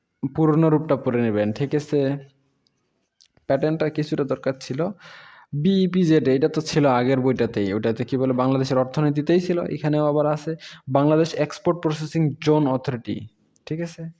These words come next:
এরপরে লাস্ট নবম চ্যাপ্টার, এই চ্যাপ্টারটা খুবই গুরুত্বপূর্ণ, ব্যবসায় পরিকল্পনা, অবশ্যই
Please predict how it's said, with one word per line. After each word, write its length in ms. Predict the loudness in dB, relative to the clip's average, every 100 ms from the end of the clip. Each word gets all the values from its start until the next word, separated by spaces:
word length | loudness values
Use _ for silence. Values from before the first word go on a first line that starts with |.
| _ -20 -20 -20 _ _ _
এরপরে 280 | 0 2 4
লাস্ট 640 | 4 4 2 -4 -10 -4
নবম 320 | 0 2 2 2
চ্যাপ্টার, 560 | 0 -2 0 -2 0
এই 140 | 0 -2
চ্যাপ্টারটা 380 | -2 -4 -4
খুবই 240 | -4 -2 0
গুরুত্বপূর্ণ, 600 | 0 -4 -4 0 0 2
ব্যবসায় 420 | 2 0 -2 -4
পরিকল্পনা, 680 | -2 -2 0 -2 -2 -2 0 0 0 -2 -4 -8 _ -20 _ -4
অবশ্যই 440 | -2 -2 0 -2